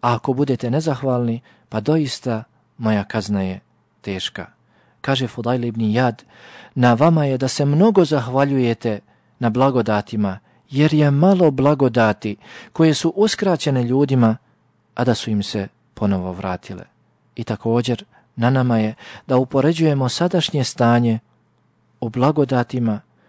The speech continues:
sa stanjem kada su nam ove blagodati bile uskraćene. Allaha subhanahu wa ta'ala molim da nas učini od njegovih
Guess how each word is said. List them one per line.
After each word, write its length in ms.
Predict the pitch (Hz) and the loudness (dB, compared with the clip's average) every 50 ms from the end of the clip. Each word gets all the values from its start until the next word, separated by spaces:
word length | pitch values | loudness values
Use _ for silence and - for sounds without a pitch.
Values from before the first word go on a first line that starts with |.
| _ _ _ _ _ | _ _ _ _ _
sa 160 | - - 113 | -12 -10 -10
stanjem 580 | - - - 113 107 110 113 117 113 107 107 123 _ _ _ _ _ _ _ | -10 -6 -4 0 0 2 2 2 2 0 -2 -4 _ _ _ _ _ _ _
kada 220 | - 135 131 135 131 | -8 -6 -4 -4 -4
su 160 | - - 127 | -6 -6 -4
nam 260 | 117 107 104 104 113 - _ _ _ _ _ _ _ | -4 -4 -4 -6 -8 -12 _ _ _ _ _ _ _
ove 280 | 135 143 147 143 127 110 | -6 -4 -2 -2 -4 -4
blagodati 600 | 113 113 110 104 110 98 104 101 98 - - 98 | -4 -6 -4 -4 -4 -2 -2 -4 -4 -6 -10 -10
bile 320 | 107 104 101 95 95 92 - _ _ _ _ | -8 -8 -8 -8 -8 -10 -12 _ _ _ _
uskraćene. 680 | 104 98 - - - 95 87 87 - - 95 95 98 - _ _ _ _ _ _ _ _ | -12 -12 -10 -10 -8 -10 -8 -10 -10 -12 -14 -14 -14 -18 _ _ _ _ _ _ _ _
Allaha 380 | - 107 104 113 135 135 135 123 | -8 -6 -4 -2 -2 -2 -4 -6
subhanahu 560 | - - 117 95 - - 120 110 107 104 101 | -6 -8 -10 -10 -6 -4 -2 0 0 0 -2
wa 180 | 101 98 - 117 | -4 -6 -6 -6
ta'ala 200 | 110 104 101 98 | -4 -4 -4 -2
molim 400 | 101 117 127 123 120 113 110 110 - - - - - - _ - | -2 -2 -2 -2 -2 -4 -6 -8 -12 -18 -20 -20 -20 -20 _ -12
da 80 | 123 | -8
nas 220 | 110 110 - - - | -6 -6 -6 -6 -10
učini 400 | 135 - - 123 117 113 110 110 - _ _ _ _ _ _ _ _ | -10 -8 -6 -4 -4 -4 -4 -6 -10 _ _ _ _ _ _ _ _
od 120 | - 117 113 | -8 -6 -2
njegovih 640 | 117 120 123 120 123 110 104 104 101 - - - | -2 -2 -2 -2 -2 -4 -4 -6 -8 -12 -14 -20